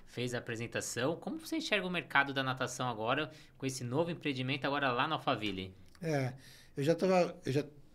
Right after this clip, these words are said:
Speaker 2: tava fazendo outros negócios, né? Aí surgiram dois, <laughs> é, dois, é, empreendedores,
Speaker 1: Isso.
Speaker 2: né?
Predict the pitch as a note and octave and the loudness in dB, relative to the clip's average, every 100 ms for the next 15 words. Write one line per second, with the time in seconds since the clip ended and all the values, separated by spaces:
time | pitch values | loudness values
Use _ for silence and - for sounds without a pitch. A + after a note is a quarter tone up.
0 | - - E3 C#3+ D#3 D#3 D3 D#3 D#3+ C#3 | -10 -2 -2 0 2 4 4 4 4 2
1 | C3+ C3+ B2+ C#3+ F3 C4 E3 C#3 E3 - | 0 2 4 4 4 2 -2 -2 -4 -6
2 | - - - - - - C3+ C#3+ - E3+ | -14 -20 -20 -20 -20 -6 0 0 2 2
3 | C#3 D3+ D3+ C#3 B2+ G#2+ F2+ - - - | 4 4 4 4 2 -2 -10 -20 -20 -20
4 | - - - C3+ C#3 C#3 B2+ - - - | -20 -20 -4 4 4 4 2 -4 -6 -10
5 | - - - D#3+ C3+ - - - A#2+ - | -12 -8 0 2 2 -2 -6 -6 -6 0
6 | C3+ B2+ B2 A2 G#2 - - - - - | 4 4 4 0 -6 -10 -12 -16 -18 -18
7 | - A2+ D3+ D#3 C#3+ C3 - C#3 C3 B2 | -16 2 4 6 4 0 0 0 2 2
8 | A#2+ A2+ A2+ A2 G#2+ G#2 - C3+ C3 C#3+ | 0 -4 -6 -6 -8 -12 -4 -2 2 2
9 | D3 C3+ A#2+ C#3 F#3 F3+ - - B2 C#3 | 6 4 6 6 6 2 -2 -4 -2 0
10 | G#3 | 0